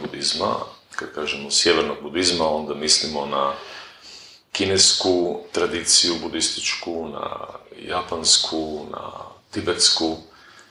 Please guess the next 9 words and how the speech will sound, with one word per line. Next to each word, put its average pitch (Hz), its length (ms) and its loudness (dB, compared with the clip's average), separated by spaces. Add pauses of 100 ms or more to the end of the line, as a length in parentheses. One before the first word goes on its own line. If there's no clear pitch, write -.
(180)
One 104 220 2
obilježavaju 98 840 6 (100)
ova 92 400 6
tri 104 380 4
događaja 80 600 6
iz - 220 0
Budinog 78 320 -2
života 73 480 0 (140)
odvojeno. - 640 0